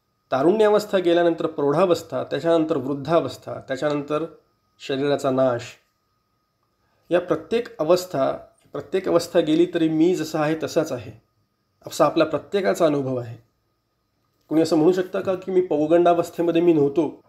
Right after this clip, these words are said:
आणि आता तारुण्यावस्थेमध्ये मी आहे", असं आपण म्हणतो का? नाही. अवस्थांचा, शरीरांच्या अवस्थांचा नाश होतो,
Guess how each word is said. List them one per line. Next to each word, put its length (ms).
आणि 120
आता 140
तारुण्यावस्थेमध्ये 880
मी 120
आहे", 240
असं 140
आपण 120
म्हणतो 240
का? 160
नाही. 220
अवस्थांचा, 760
शरीरांच्या 600
अवस्थांचा 600
नाश 320
होतो, 360